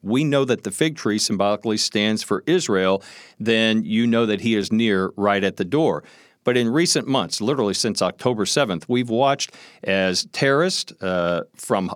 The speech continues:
Gaza, that being Hamas, has come against Israel with great hatred and with just horrific, murderous intent, which is part of their charter. They, they are no, uh, stranger to, to hatred. What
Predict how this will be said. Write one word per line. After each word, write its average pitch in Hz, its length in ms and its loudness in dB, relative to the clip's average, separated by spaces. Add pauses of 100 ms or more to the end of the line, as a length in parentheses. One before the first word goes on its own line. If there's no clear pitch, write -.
Gaza, 120 580 2
that 95 180 0
being 98 260 0
Hamas, 104 600 0 (300)
has - 180 -2
come 156 220 -2
against 127 360 -2
Israel 107 460 0
with 92 240 -6
great 117 380 -2
hatred 135 560 -2 (300)
and 110 280 0
with 113 80 -2
just 135 220 -2
horrific, 139 800 -2
murderous 120 640 2
intent, 98 540 -4
which 113 280 -4
is 139 400 0 (120)
part 143 200 0
of 147 120 -2
their 180 120 2
charter. 160 440 0
They, 101 200 0
they 113 200 0
are 113 100 2
no, 147 480 2 (320)
uh, 110 140 2
stranger 151 640 0
to, 123 400 0
to 113 200 -2
hatred. 110 600 0 (360)
What 151 380 -2